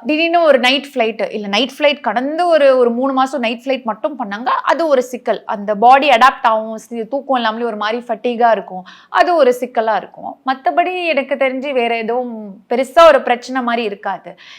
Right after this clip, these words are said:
என்ன, ஆ, சின்னதா ஒரு, ஒரு, ஒரு கஷ்டம் என்னன்னா, நம்மளுக்கு வந்து, ஆ, ஃப்ளைட் கிடைச்சா போய் தான் ஆகணும். இந்த மாதிரி பர்த்டேஸ், தீபாவளி செலிப்ரேஷன்ஸ், இப்போ நம்ம கசினுக்கு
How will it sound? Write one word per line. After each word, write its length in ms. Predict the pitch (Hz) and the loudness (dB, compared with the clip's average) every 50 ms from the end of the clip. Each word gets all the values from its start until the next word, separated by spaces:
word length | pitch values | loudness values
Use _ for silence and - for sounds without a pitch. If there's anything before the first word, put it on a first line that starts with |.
| - - | -8 -2
என்ன, 520 | 220 214 240 294 339 359 359 359 339 349 - - - - - - - | 0 0 2 2 2 4 4 4 2 0 -4 -18 -20 -20 -18 -10 -6
ஆ, 140 | 214 214 | -4 -4
சின்னதா 560 | 214 220 - 302 311 330 339 339 349 349 339 330 | -4 -4 -4 -2 2 4 6 8 10 10 10 10
ஒரு, 460 | 311 294 285 277 269 269 254 254 247 | 10 10 8 8 8 8 6 6 4
ஒரு, 360 | 240 233 240 233 233 226 220 - - - - - | 4 2 2 0 -2 -6 -8 -12 -14 -16 -6 -2
ஒரு 160 | 240 233 226 | 0 0 4
கஷ்டம் 440 | 240 247 247 - - 302 285 269 254 | 4 2 2 0 -2 -4 -2 -2 -2
என்னன்னா, 220 | 247 240 262 302 320 302 | -2 0 0 0 0 0
நம்மளுக்கு 280 | 277 254 247 247 240 233 | 0 -2 -2 -4 -4 -4
வந்து, 540 | 226 226 233 226 262 262 262 254 254 262 _ _ _ - - | -6 -6 -2 0 0 0 0 -2 -6 -10 _ _ _ -16 -10
ஆ, 120 | - 175 - | -8 -6 -2
ஃப்ளைட் 280 | 269 294 294 - - - | 2 2 2 4 4 2
கிடைச்சா 200 | 262 247 240 302 | 2 2 4 0
போய் 300 | 294 294 277 269 262 269 | 0 2 2 2 2 4
தான் 180 | 247 254 247 233 | 6 6 6 6
ஆகணும். 260 | 226 220 214 214 202 | 6 2 -2 -6 -6
இந்த 140 | 226 226 226 | -6 -4 -2
மாதிரி 220 | 233 247 240 214 | -2 -2 -2 0
பர்த்டேஸ், 580 | 202 240 254 240 208 196 240 240 240 240 240 240 - _ _ - 208 | 0 2 2 2 0 -2 -4 -4 -4 -4 -8 -12 -18 _ _ -16 -12
தீபாவளி 440 | 208 247 247 226 240 226 220 233 233 233 | -8 -6 0 4 6 6 6 4 0 -2
செலிப்ரேஷன்ஸ், 880 | 247 214 220 220 202 220 220 226 220 - 226 214 208 208 - 214 208 208 208 | -2 0 0 0 -2 -2 -4 -4 -4 -6 -10 -10 -10 -12 -10 -10 -10 -10 -8
இப்போ 200 | - 214 208 208 | -6 -6 -6 -4
நம்ம 200 | 202 196 196 190 | -6 -6 -6 -2
கசினுக்கு 460 | 226 220 220 277 269 247 240 226 240 | -2 -2 0 -2 -4 -4 -4 -4 -4